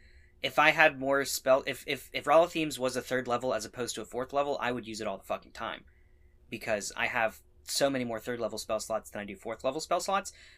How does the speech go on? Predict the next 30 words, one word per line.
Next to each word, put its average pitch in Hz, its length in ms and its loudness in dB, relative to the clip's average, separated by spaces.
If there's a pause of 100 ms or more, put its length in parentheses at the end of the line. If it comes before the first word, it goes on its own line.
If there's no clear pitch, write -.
(140)
but - 200 6
because 143 360 0
it 131 80 -4
is 110 120 -4
locked 120 360 0
behind 120 520 -4 (380)
the 117 200 -2
specific - 600 -2
number 123 240 -2
that 107 120 -2
I - 100 -8
can 131 320 -4
use, 196 400 -4 (600)
that's 135 280 4
why 113 140 2
I 104 60 0
don't 104 220 -4
use 110 200 -8
it 101 60 -4
as 95 220 -4
much. - 400 -8 (1040)
'Cause 165 140 0
it's 277 140 4
a 330 40 10
n-, 202 220 2
it's 196 140 4
a 220 80 6
sick - 400 4
spell. 127 480 6 (420)
It 151 300 2